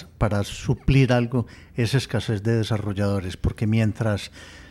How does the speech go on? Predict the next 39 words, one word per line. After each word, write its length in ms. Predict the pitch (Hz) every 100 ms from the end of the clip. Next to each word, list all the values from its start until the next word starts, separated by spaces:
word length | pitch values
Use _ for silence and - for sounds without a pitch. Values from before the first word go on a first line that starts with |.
| -
l-, 100 | 113 98
se 340 | 135 - 139
sigan 260 | 110 147 180
ofreciendo 540 | 135 123 120 135 147
programas 640 | - 127 123 117 120 143 127
de 80 | 131
ingeniería 380 | 120 117 113 135
de 60 |
sistemas 460 | 117 113 123 117 123
de 100 | 110
cuatro 320 | - 110 139
años, 320 | 113 95 - - - - - - -
los 420 | 117 113 113 113
jóvenes 500 | - 139 135 113 107 113
y 40 |
al 80 | 107
que 140 | -
le 80 | 110
gustó 420 | 101 107 - 139
y 40 | 123
tiene 240 | 131 117
la 80 | 131
habilidad 560 | 117 107 110 110 104 -
para 200 | 110 98
programar, 500 | 113 101 104 135 143 - - -
no 460 | 117 123 135 131 110
se 180 | - 117
va 100 | 107
a 20 |
meter 320 | 107 - 104
cuatro 320 | - 107 113
años 300 | 104 98 95 - - - -
de 80 | 117
una 160 | 107 113
ingeniería 440 | 110 104 123 139
sabiendo 420 | 120 107 104 104
que 80 | -
puede 320 | - 104 104
ser, 340 | 101 117 107